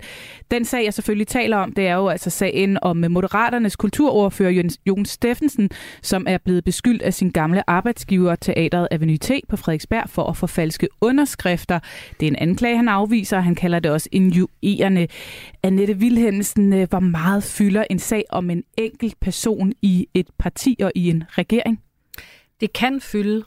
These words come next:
Speaker 2: rigtig meget, men, øh, lige nu ser det ud som om, at Moderaterne, øh, giver Jon Steffensen opbakning, og så længe de gør det, så er han sådan, øh, forholdsvis fredet. Jeg ved jo ikke, hvad der foregår i kontorerne inde bagved,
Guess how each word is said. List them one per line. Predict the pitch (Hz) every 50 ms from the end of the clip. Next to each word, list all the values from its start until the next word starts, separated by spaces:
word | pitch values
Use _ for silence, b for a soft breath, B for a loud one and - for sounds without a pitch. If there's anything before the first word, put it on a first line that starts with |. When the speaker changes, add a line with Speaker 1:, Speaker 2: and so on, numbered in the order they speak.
| _ -
Speaker 2:
rigtig | 190 185 - 175
meget, | 151 143 151 165 180 202 220 208 - _ _ _ _ _
men, | 190 190 180 190 185 180 180
øh, | 180 175 175 180
lige | 185 214 233 240
nu | 233 226 208 208 - - - _ _ _ -
ser | - - 220 202
det | 214
ud | 262 294 277
som | - 226 208
om, | 208 208 202 190 -
at | 190 190
Moderaterne, | 190 180 180 180 175 180 185 196 208 214 220 214 185 165 156 b b b b b b b b -
øh, | 180 175 175 - -
giver | - 220 233 214
Jon | 208 190 170 165 170
Steffensen | - - 175 180 180 196 165 - - 165 165 151 - _ _ _
opbakning, | 208 220 - - 226 190 185 - 196 185 175 175 170 -
og | 175 160
så | - 196
længe | 190 190 214 226
de | 214 - 196
gør | - 190 185
det, | 180 - 214 214 220 214 b b b b b b b b -
så | - - 202
er | 202 190 170 170
han | 160 147 185 185 170
sådan, | - - 202 190 185 185 180 175 156
øh, | 131 120 127 151
forholdsvis | - - 196 196 202 190 - - 190 180 170 165 - -
fredet. | - - - 175 170 180 190 190 -
Jeg | 190 196 196
ved | 226 233
jo | 214 180
ikke, | 185 196
hvad | - 180 160
der | 165
foregår | - - 185 180 190 185 - 175 160 151 - -
i | - 190
kontorerne | - - - 180 - - 214 208 196 185 180 -
inde | 180 190 202 202
bagved, | - 190 190 196 185 165 170 175 180 156